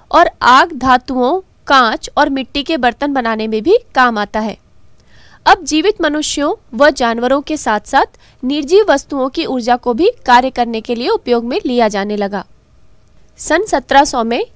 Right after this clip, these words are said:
स्टीम इंजन का आविष्कार हुआ। पहली बार ईंधन की रासायनिक ऊर्जा को गतिज ऊर्जा में बदल पाना संभव हुआ। भिन्न-भिन्न प्रकार के स्टीम इंजन बनाए गए, कुछ कारखानों में मशीनों को चलाने,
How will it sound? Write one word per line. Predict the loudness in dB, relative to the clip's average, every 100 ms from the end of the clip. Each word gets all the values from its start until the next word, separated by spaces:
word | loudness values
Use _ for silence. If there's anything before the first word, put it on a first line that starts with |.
| _ _ -10
स्टीम | -6 2 2 2
इंजन | 0 -2 0
का | 0
आविष्कार | 0 0 0 0 0
हुआ। | -2 -6 -8 _ _ -20 -20 -20 _ -4
पहली | 0 4 4
बार | 6 4 4 0
ईंधन | -4 -2 -4
की | -2 -2
रासायनिक | 0 0 -2 -2 -4
ऊर्जा | -4 0 -2
को | 0 -2 -2 -10 -20 -2
गतिज | 0 4 2 2
ऊर्जा | 0 -2
में | -2 -2
बदल | -2 -2 0
पाना | -2 -2 -4 -6
संभव | -8 -4 0 0 0
हुआ। | -2 -4 -8 -20 -20 _ -20 -20 -20 -20 _ _
भिन्न-भिन्न | -2 0 0 0 0
प्रकार | -2 -2 2 0
के | 0 -8 -8
स्टीम | -8 -6 -4
इंजन | -4 -4 -4
बनाए | -2 -2 -2
गए, | -4 -6 -10 _ _ _ _ _ _
कुछ | -4 0
कारखानों | 2 2 2 -2 -2
में | -2 -2
मशीनों | -2 -2 -2 -4
को | -2 -2
चलाने, | -2 0 0 -2 -4